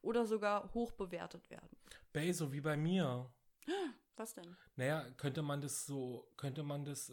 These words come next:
Speaker 2: darauf, ähm, projizieren? Eigentlich so homosexuell und man verdrängt es aber und ich
Speaker 1: Mhm.
Speaker 2: wan-, wandle das um in
Speaker 1: Ganz
Speaker 2: ich bin ja gar nicht homosexuell oder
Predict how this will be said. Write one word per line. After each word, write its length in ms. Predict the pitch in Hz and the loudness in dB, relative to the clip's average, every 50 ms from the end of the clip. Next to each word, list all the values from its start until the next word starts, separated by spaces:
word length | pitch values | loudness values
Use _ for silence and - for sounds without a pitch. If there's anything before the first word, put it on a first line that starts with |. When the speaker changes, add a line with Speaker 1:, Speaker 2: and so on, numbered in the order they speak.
| 127 135 | -8 -6
Speaker 2:
darauf, 420 | 139 131 127 135 135 135 - - - | -6 -4 -4 -6 -8 -8 -10 -12 -10
ähm, 360 | 123 127 131 131 127 127 123 - - - - - - _ _ - | -8 -8 -8 -8 -8 -10 -12 -14 -16 -20 -20 -20 -20 _ _ -14
projizieren? 1000 | - - 131 127 123 120 - - - 147 156 160 175 180 190 196 196 185 - - _ _ - | -2 0 2 2 2 0 -2 -2 0 0 0 2 2 2 2 0 0 -4 -8 -10 _ _ -2
Eigentlich 460 | 131 139 147 - - 147 139 - - | 0 0 0 0 -6 -8 -6 -6 -6
so 580 | - 139 135 131 131 131 131 131 131 131 - _ _ _ - | -4 -4 -2 -2 -4 -4 -6 -6 -8 -10 -14 _ _ _ -4
homosexuell 1200 | - 135 139 139 131 - - - 127 123 - - 131 131 - 113 135 160 180 196 208 214 202 190 | -2 0 0 2 0 -2 -2 -2 -4 -4 -4 -6 -6 -6 -4 -2 0 0 2 4 4 2 2 2
und 180 | 190 123 131 127 | 0 -2 -2 -2
man 140 | 135 135 127 | -2 -2 -2
verdrängt 520 | - - 123 117 - 113 123 131 156 156 196 | 0 -2 -2 -2 0 0 0 0 0 0 -2
es 160 | 190 - - | -4 -4 -4
aber 460 | - - 147 165 180 190 190 196 190 175 | -8 -6 -6 -4 -2 0 0 0 0 0
und 180 | 147 139 202 | 0 -2 -2
ich 80 | - 196 | -2 -2
Speaker 1:
Mhm. 160 | 196 190 208 | -4 -2 0
Speaker 2:
wan-, 300 | 135 139 143 143 131 123 139 | 0 0 0 0 -4 -4 -2
wandle 260 | 135 139 135 143 135 | -2 -2 -2 -4 -4
das 220 | 135 127 - - | -6 -8 -8 -10
um 420 | - 131 135 151 175 180 180 165 - | -8 -8 -6 -2 -2 -2 -2 -4 -4
in 520 | 135 139 147 147 147 147 147 151 151 151 - _ _ _ _ - _ _ _ _ _ _ _ _ _ _ _ _ _ _ _ _ _ _ _ _ _ _ _ _ _ _ _ _ - - - - | -6 -6 -6 -4 -6 -6 -6 -8 -8 -10 -12 _ _ _ _ -20 _ _ _ _ _ _ _ _ _ _ _ _ _ _ _ _ _ _ _ _ _ _ _ _ _ _ _ _ -20 -20 -10 -6
Speaker 1:
Ganz 220 | 190 190 190 - | -4 -4 -2 -2
Speaker 2:
ich 160 | - - - - | -4 -4 -2 0
bin 160 | 143 143 151 | 2 4 6
ja 100 | 160 160 | 4 4
gar 180 | 156 160 156 160 | 4 4 0 0
nicht 220 | 165 156 - - | -2 -4 -4 -6
homosexuell 1000 | 170 170 160 156 - 170 156 - - - 175 - 135 151 170 180 180 180 180 175 | -4 -4 -4 -4 -6 -8 -8 -8 -8 -6 -6 -6 -4 -4 -2 -2 -2 -2 -2 -4
oder 560 | - 127 135 139 139 135 135 139 139 143 143 | -6 -6 -6 -4 -4 -4 -6 -6 -8 -10 -12